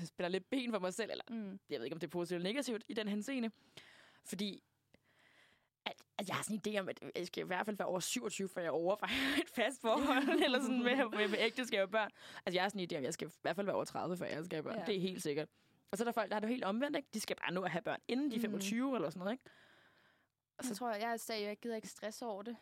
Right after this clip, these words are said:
Speaker 2: Jeg prøver virkelig bare at være i det, der er.
Speaker 1: Men jeg føler, at jeg gør det omvendte. Jeg er sådan,
Speaker 2: Ja.
Speaker 1: jeg, jeg er sådan, jeg tvinger lidt mig selv til, altså sådan en sandsynlighed, men altså, der må ikke engang være en mulighed for, at jeg kan komme
Speaker 2: Mm.
Speaker 1: til, at, at det bliver for seriøst,
Speaker 2: Ja.
Speaker 1: når jeg får sådan, det har jeg ikke lyst
Speaker 2: Men man
Speaker 1: til.
Speaker 2: kan også sige, altså,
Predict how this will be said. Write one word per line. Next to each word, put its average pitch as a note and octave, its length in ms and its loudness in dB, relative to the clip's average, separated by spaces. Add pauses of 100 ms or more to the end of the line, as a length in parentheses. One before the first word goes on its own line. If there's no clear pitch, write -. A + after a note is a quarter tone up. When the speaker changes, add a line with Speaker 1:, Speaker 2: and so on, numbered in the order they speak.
Speaker 2:
Jeg A3+ 120 -8
prøver A#3 240 -4
virkelig G#3 280 -6
bare G#3 320 0
at G3 120 -8
være G3+ 220 -4
i - 20 -2
det, G3+ 160 -8
der F#3+ 60 -6
er. - 200 -6
Speaker 1:
Men F#3+ 100 -4
jeg F#3+ 100 0
føler, A3+ 180 2
at G3+ 120 2
jeg F#3+ 80 2
gør F#3+ 80 0
det - 80 0
omvendte. G3+ 480 -2 (120)
Jeg G3 60 -4
er - 20 -2
sådan, G#3 120 -4
Speaker 2:
Ja. G3 60 0
Speaker 1:
jeg, F#3+ 60 2 (260)
jeg G3+ 60 2
er F#3 40 0
sådan, G3 140 -4
jeg F3+ 120 0 (440)
tvinger A#3 340 -2
lidt G3 140 0
mig F#3 120 0
selv F#3+ 240 -2
til, F#3 280 -4 (300)
altså E3 160 -4
sådan F#3 140 -4
en E3+ 40 -6
sandsynlighed, F3+ 560 -2
men F3+ 200 -2
altså, E3+ 140 -4
der F#3+ 80 -6
må F#3+ 40 -2
ikke F#3 100 0
engang F3+ 140 -2
være F3+ 100 -2
en F3 80 0
mulighed G3 440 2
for, F#3 220 -6 (100)
at F#3 100 -2
jeg A3 100 2
kan D#3+ 80 -8
komme F3+ 160 0
Speaker 2:
Mm. A3 60 -2
Speaker 1:
til, G3 200 2 (760)
at, - 120 -2 (120)
at E3+ 80 -4
det E3+ 60 -4
bliver E3 140 0
for D#3+ 60 -2
seriøst, D#3 420 -2 (500)
Speaker 2:
Ja. G3 60 -6
Speaker 1:
når F3+ 80 2
jeg D#3+ 160 2
får D#3+ 220 -4 (160)
sådan, D#3 180 -8
det - 180 -10
har F#3+ 60 0
jeg D#3+ 80 0
ikke D#3 120 -4
lyst A3+ 100 0
Speaker 2:
Men A3+ 40 -2
man A3 100 0
Speaker 1:
til. A3 80 0
Speaker 2:
kan A3 80 0
også A3+ 100 -8
sige, A#3+ 180 -4
altså, G#3+ 220 -4